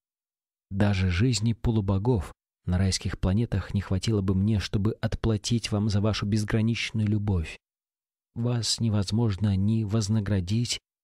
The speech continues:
ни в полной мере отблагодарить за эту любовь. Поэтому довольствуйтесь собственными праведными делами. Вы явили идеал любви ко мне,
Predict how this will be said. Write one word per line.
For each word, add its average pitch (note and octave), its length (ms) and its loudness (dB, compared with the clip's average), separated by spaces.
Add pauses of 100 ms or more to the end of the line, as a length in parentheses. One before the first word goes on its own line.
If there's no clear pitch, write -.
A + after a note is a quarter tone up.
(260)
ни G2 80 0
в - 120 -6
полной G#2 280 2
мере G#2 300 2 (100)
отблагодарить A2+ 760 0
за G#2+ 100 0
эту F#2+ 180 0
любовь. G#2 420 -2 (640)
Поэтому F#2 640 2
довольствуйтесь G#2 920 0
собственными G2+ 680 0
праведными G2 540 0
делами. E2+ 540 -2 (680)
Вы A2 260 2
явили C#3 600 2
идеал C3 580 2
любви A#2+ 440 2
ко A2+ 180 -2
мне, G#2 480 0